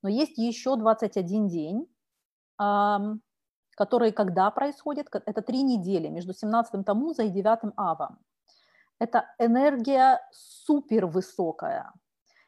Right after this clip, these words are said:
Дальше, что мы знаем про двадцать один? Двадцать один — это гематрия одного из имени Всевышнего, которое пишется как Алеф, Вегей, Веюд, Вегей.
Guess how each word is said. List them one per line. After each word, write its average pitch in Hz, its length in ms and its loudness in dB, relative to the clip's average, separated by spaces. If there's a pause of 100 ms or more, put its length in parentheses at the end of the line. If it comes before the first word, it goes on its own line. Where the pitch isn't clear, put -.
(340)
Дальше, 190 520 0
что 330 400 -2
мы 254 140 0
знаем 240 400 -2
про 208 240 2
двадцать 208 480 -2
один? 160 400 -6
Двадцать 277 380 -2
один — 185 380 -4
это 262 360 2
гематрия 269 640 0
одного 208 440 -4
из 240 240 -6
имени 247 360 -2
Всевышнего, 180 600 -6
которое 220 360 -2
пишется 226 460 -10
как 196 280 -8
Алеф, 220 460 0
Вегей, 214 680 -2 (160)
Веюд, 190 520 -2
Вегей. 170 640 -2